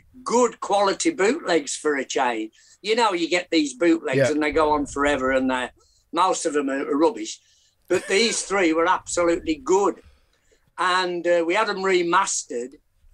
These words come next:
Speaker 1: and they sound bloody great. Uh, one is from nineteen seventy-four, seventy-five. It's the New Victoria in London.
Speaker 2: Yep.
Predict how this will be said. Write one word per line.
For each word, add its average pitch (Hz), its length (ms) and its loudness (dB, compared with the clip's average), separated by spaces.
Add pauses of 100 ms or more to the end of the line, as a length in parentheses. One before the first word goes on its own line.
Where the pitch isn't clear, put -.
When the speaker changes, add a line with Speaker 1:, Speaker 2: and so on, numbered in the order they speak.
(140)
Speaker 1:
and 196 180 0
they 190 60 0
sound 175 360 0
bloody 175 260 0
great. 185 600 0
Uh, 160 200 2
one 208 240 2
is 240 180 0
from 165 440 -2 (640)
nineteen 185 800 0
seventy-four, 160 1160 0
seventy-five. 180 880 0 (520)
It's 170 220 -2
the 170 120 -2
New 190 240 2
Victoria 170 880 2
in 151 140 -2
London. 165 540 -4 (100)
Speaker 2:
Yep. 127 180 -8